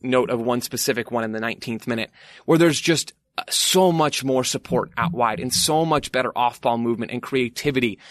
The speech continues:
to be able to manipulate and move New Zealand defenders around to then create space. So the nineteenth minute example that I noted, it's Tobin Heath, Emily Sonnett, and Lindsey Horan combining on the right side. It's nice movement and interchanging.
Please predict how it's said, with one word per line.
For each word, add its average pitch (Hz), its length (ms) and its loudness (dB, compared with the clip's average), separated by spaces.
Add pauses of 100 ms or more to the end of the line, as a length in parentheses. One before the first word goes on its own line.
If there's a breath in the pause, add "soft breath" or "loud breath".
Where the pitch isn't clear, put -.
(260 loud breath)
to 160 100 0
be 156 140 0
able 156 180 2
to 139 100 -4
manipulate 127 720 0
and 123 140 -2
move 135 380 4
New 123 160 2
Zealand 123 320 0
defenders 117 460 -4
around 117 560 -2
to 120 80 -12
then 120 160 -2
create 117 420 -4
space. - 320 -6
So 110 60 -8
the 135 80 0
nineteenth 143 380 -2
minute 131 240 0
example 113 400 -6
that 113 100 -4
I 110 80 -2
noted, 120 380 2 (360 loud breath)
it's - 340 0
Tobin 135 320 0
Heath, 208 340 -4
Emily 123 220 -2
Sonnett, 127 340 -2
and 120 100 -8
Lindsey 123 240 -4
Horan 113 440 -4
combining 123 640 -4
on 120 200 -2
the 113 80 -4
right 113 280 -4
side. 110 260 -2
It's 120 160 -6
nice 170 260 0
movement 143 440 0
and 104 100 -6
interchanging. 127 720 -2